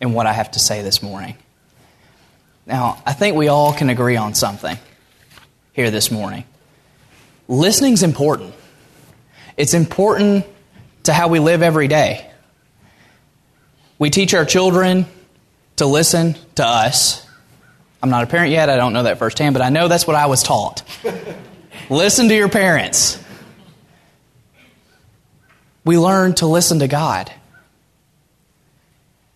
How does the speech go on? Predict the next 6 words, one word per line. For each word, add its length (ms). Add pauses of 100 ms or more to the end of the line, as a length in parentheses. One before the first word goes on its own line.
(1200)
Listening 720 (1000)
is 140
part 260
of 60
the 60
foundation 1000